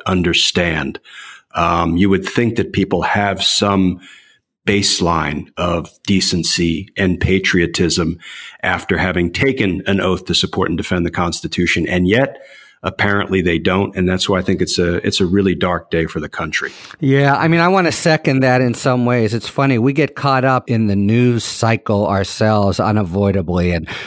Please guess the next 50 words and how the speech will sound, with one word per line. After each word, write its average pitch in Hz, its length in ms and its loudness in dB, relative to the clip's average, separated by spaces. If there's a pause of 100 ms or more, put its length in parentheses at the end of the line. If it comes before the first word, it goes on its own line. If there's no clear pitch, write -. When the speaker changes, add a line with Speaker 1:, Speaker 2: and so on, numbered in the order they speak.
(120)
Speaker 2:
Romney 110 400 2
did 95 240 0
this, 113 300 0
and 92 120 0
what's 104 220 0
it 104 100 -2
gonna 107 220 0
mean 104 200 0
for 98 200 -4
Collins? 92 680 -2 (380)
But, 107 180 0
you 127 100 4
know, 104 160 2
taking 120 640 0
a 104 140 -2
step - 640 -2 (100)
back, 104 520 0
w-, 104 340 -4
you 107 120 -2
know, 104 80 0
we 95 140 0
saw 160 380 2
this 120 300 0
train 113 440 0
coming, 98 600 0 (440)
but 110 260 -2
the 95 300 -2
gravity 107 960 2
of 113 260 0
it, 95 140 2
it's 92 340 -2
true. 110 460 2
Every, 101 240 0
you, 107 140 2
you 98 220 0
know, 95 100 2
I've 92 180 0
been 95 120 0
sort 107 240 0
of 85 160 -2
blinking 104 580 2
off 95 240 0
and 95 120 0
on 104 220 4
all 98 140 2
day 92 240 2
and 90 120 0
remembering, 92 640 0
"Oh 117 180 0
my 82 320 -2